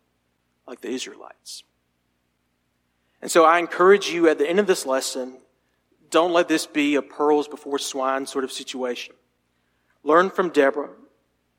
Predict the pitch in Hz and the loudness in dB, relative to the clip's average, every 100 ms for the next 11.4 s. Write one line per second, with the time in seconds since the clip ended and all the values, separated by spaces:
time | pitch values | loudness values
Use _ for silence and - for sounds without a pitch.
0 | _ _ 151 165 170 156 143 151 180 - | _ _ 0 2 0 -2 0 -2 -2 -6
1 | 180 147 135 131 135 139 131 143 139 - | -8 -4 -4 -4 -6 -6 -4 -4 -4 -6
2 | 120 117 127 143 156 151 143 - 143 143 | -8 -8 -4 -2 -2 -4 -6 -2 -2 -2
3 | 160 - _ _ _ _ _ _ 139 139 | -6 -10 _ _ _ _ _ _ -6 -6
4 | 151 151 156 139 135 - 156 151 151 156 | -4 -4 -2 -2 -4 -6 -4 -4 -6 -12
5 | - 135 131 - 143 143 135 127 - 135 | -18 -12 -10 0 0 0 -8 -12 -8 -8
6 | - 131 135 127 123 123 123 123 117 107 | -8 -8 -8 -10 -14 -14 -12 -12 -12 -16
7 | - _ - - _ _ _ _ _ _ | -18 _ -20 -20 _ _ _ _ _ _
8 | _ _ - 160 180 170 165 160 - 156 | _ _ -2 2 2 2 0 -2 2 2
9 | 165 165 147 139 139 - - _ - 139 | 4 0 -2 -2 -4 -10 -20 _ -8 -6
10 | - 165 131 131 135 135 151 151 - - | -6 -6 -2 -2 -2 -2 -2 -2 -4 -2
11 | 151 165 170 | 0 0 -2